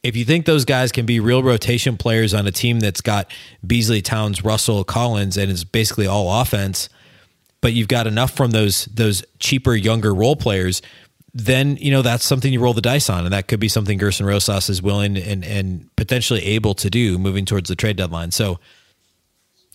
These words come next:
all of those things surrounding those big names, some f-, potential fringe moves, are gonna be talked about in the next couple of weeks here at Locked On Wolves. I'd be shocked if the Wolves didn't make a move.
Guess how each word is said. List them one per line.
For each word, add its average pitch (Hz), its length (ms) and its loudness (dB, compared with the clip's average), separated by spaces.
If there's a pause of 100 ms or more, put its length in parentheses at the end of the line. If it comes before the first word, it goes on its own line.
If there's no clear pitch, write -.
(140)
all 170 220 4
of 180 80 2
those 151 240 4
things 131 260 2
surrounding 117 360 2
those 101 160 2
big 143 240 0
names, 127 260 2
some 101 220 0
f-, - 320 -14
potential 117 380 0
fringe 131 300 0
moves, 117 320 2 (600)
are 110 120 0
gonna 123 180 2
be 117 100 0
talked 110 280 -2
about 113 100 0
in 104 60 0
the 104 80 0
next 104 160 -2
couple 104 260 -2
of - 20 0
weeks 101 180 0
here 104 100 2
at 92 80 -4
Locked 101 280 -2
On 95 120 -2
Wolves. 95 240 -2
I'd 92 100 0
be 107 80 0
shocked 135 400 -2
if 131 80 -4
the 127 80 0
Wolves 107 240 -2
didn't 131 260 -2
make 135 200 0
a 131 40 2
move. 123 280 2